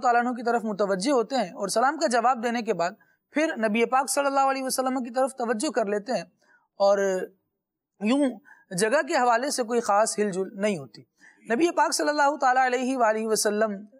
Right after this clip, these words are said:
حضرت علی رضی اللہ تعالیٰ عنہ کی طرف توجہ فرماتے ہیں اور حضرت ابو بکر صدیق رضی اللہ تعالیٰ عنہ،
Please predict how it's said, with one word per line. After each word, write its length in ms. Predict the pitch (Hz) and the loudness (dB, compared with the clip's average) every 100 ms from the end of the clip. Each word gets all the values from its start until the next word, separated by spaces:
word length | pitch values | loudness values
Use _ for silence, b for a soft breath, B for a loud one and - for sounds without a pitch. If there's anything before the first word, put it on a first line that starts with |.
| _ | _
حضرت 240 | 180 214 220 | -2 0 0
علی 220 | 220 294 | 0 0
رضی 180 | 262 262 | 2 2
اللہ 220 | 254 240 | 2 2
تعالیٰ 260 | 240 233 | 2 0
عنہ 100 | 233 | 0
کی 60 | 233 | -6
طرف 240 | 226 226 208 _ | -4 -4 -6 _
توجہ 360 | 208 202 202 269 | -2 -2 -2 -2
فرماتے 440 | 247 208 190 190 | -2 0 -2 -2
ہیں 140 | 180 147 _ _ _ _ | -6 -8 _ _ _ _
اور 300 | 208 208 - - _ _ _ _ _ _ _ _ _ _ _ 185 | 0 0 -2 -12 _ _ _ _ _ _ _ _ _ _ _ -4
حضرت 280 | 202 247 277 302 339 | -2 0 0 -2 0
ابو 200 | 226 262 | -2 0
بکر 240 | 240 302 | 0 -2
صدیق 540 | - 233 180 285 370 | -4 -4 0 0 2
رضی 220 | 320 262 262 | 2 2 0
اللہ 320 | 247 240 254 | 2 0 2
تعالیٰ 260 | 233 208 | 2 2
عنہ، 180 | 202 202 | 2 0